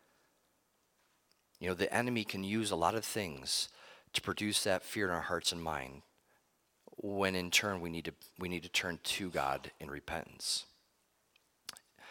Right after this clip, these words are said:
He can push us to do things where maybe we're not seeing the consequences.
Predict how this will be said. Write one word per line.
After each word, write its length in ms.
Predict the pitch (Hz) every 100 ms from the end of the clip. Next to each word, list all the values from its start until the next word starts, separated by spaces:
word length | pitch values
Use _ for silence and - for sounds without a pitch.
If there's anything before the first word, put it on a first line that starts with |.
| - - - -
He 120 | 104
can 180 | 95 92
push 280 | 123 117
us 180 | 107 -
to 80 | -
do 180 | 85 101
things 460 | - 85 85 - - - -
where 120 | - 92
maybe 240 | 95 101
we're 140 | 95
not 200 | 95 98
seeing 300 | - - 95
the 60 | 92
consequences. 1000 | - 92 - - 65 - - - -